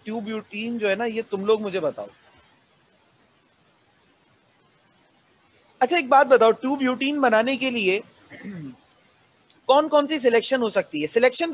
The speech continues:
कैसे होगी, पहले ये सुन लो। Selection के लिए जरूरी है कि तुम्हारा जो अल्काइल halide हो, उसके अंदर चार carbon ही हो chain में।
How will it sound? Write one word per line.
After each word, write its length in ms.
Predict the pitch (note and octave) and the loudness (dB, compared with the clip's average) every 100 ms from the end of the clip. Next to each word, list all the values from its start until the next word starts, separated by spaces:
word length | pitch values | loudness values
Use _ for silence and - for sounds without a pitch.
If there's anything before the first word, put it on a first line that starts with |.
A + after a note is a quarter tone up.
| - | 0
कैसे 260 | B3 - | 0 0
होगी, 280 | C#4+ B3+ C4+ | -4 -4 -6
पहले 240 | C#4 A#3+ A#3+ | -2 -2 0
ये 140 | A#3 | -4
सुन 160 | G#3+ E3 | -6 -10
लो। 180 | C3 A2+ _ _ _ _ | -10 -12 _ _ _ _
Selection 560 | - G3+ G#3+ - D#4 D4 | -4 2 2 0 -6 -2
के 120 | C#4+ | -4
लिए 320 | B3 G#3+ C4 - _ _ | 0 0 0 -2 _ _
जरूरी 440 | D3+ G3 A3 B3+ C#4+ | 0 0 0 -2 2
है 160 | B3 | 2
कि 140 | B3+ C4+ | 2 -4
तुम्हारा 440 | B3 G#3+ G#3 B3 | 0 2 2 2
जो 140 | A3+ B3 | 2 2
अल्काइल 460 | G#3 F#3 G3 B3 | 2 4 2 4
halide 300 | A#3 G3+ G3+ | 4 4 4
हो, 60 | B3 | 0
उसके 200 | A#3 A#3+ | 0 -2
अंदर 280 | A3+ B3 B3 - | 0 -2 -2 -2
चार 280 | G#3 G3+ G#3+ | 2 2 4
carbon 400 | G#3 G3 G#3+ G#3 | 2 2 0 -4
ही 160 | A3 | -6
हो 180 | F#3+ G3+ | -6 -8
chain 260 | - E3 C#3+ | -8 -10 -8
में। 200 | B2 | -12